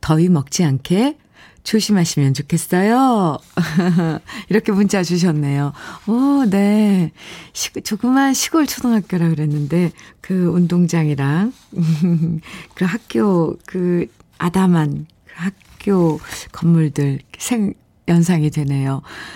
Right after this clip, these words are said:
은숙 씨, 사연 고마워요.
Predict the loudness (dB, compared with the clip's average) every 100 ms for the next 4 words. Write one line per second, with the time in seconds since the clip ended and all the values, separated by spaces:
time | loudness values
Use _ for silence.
0 | -20 -4 0 0 -2 2 4 4 2 -4
1 | _ -4 0 0 2 2 4 2 2 2
2 | 2 0